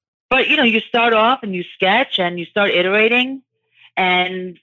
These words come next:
coming up with different ideas and how it should function and how it should work. And it's a super lengthy process if you wanna design something around really design thinking,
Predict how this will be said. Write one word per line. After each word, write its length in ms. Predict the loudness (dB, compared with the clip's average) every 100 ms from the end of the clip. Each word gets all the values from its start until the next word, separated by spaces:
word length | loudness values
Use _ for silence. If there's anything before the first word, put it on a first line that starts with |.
| -6
coming 220 | -2 0
up 120 | 0
with 100 | -2 -4
different 280 | -2 0
ideas 420 | 0 0 0 2 0
and 80 | -6
how 260 | 0 0
it 80 | 0
should 160 | -4 -6
function 360 | -4 -4 -4 -6
and 100 | -2
how 180 | 0 0
it 60 | -2
should 140 | -8
work. 260 | 0 0 0
And 260 | -4 -6 -10 _ _ _ _ _
it's 160 | -6 -6
a 60 | -12 -4
super 240 | -2 0
lengthy 360 | 0 0 0 -4
process 500 | 0 0 0 -6 -8 _ _
if 160 | -6 -2
you 80 | 0
wanna 320 | 2 0 -2 _ _
design 520 | -2 0 2 2 2 0
something 580 | -2 -2 -2 -2 -4 -14 _ _ _ _
around 600 | -2 2 2 0 -2 -10 -2
really 360 | 0 2 0 _ _
design 440 | -2 0 0 0 -4
thinking, 400 | -4 -4 -6 -14